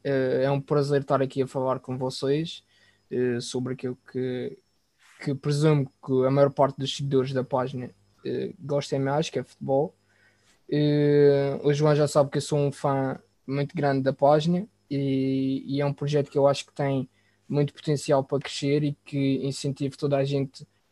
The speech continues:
a seguir em todas as redes sociais para, para dar o reconhecimento que este projeto merece ter.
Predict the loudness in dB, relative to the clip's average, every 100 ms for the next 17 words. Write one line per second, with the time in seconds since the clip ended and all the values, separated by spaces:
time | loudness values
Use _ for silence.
0 | _ -2 -2 -2 -4 -2 0 -2 -6 -6
1 | -6 -2 -2 -2 -4 -2 -4 -4 -10 -6
2 | -2 0 0 -4 -10 _ _ -2 0 2
3 | 0 -4 -2 0 2 0 -4 -6 -6 -6
4 | -4 -4 -4 -4 -8 -6 -8 -2 -2 -4
5 | -10 -10 -10 _ _ -8 0 0 0 -6
6 | -6